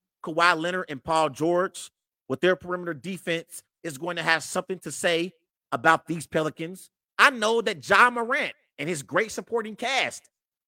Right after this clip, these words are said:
in Memphis is going to have something to say about these Pelicans. But the way that the Pelicans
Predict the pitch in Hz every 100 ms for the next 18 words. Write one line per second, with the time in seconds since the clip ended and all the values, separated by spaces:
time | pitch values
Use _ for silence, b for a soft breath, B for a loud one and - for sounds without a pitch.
0 | _ 208 240 240 220 285 339 123 - -
1 | _ _ 185 165 185 180 180 - - -
2 | 165 - 185 165 170 _ _ - - 170
3 | 185 - 170 185 - 269 240 107 76 -
4 | _ _ _ _ _ _ _ _ _ _
5 | 135 185 185 151 123 151 254 302 285 226
6 | 156 - - 226 214 220 208 190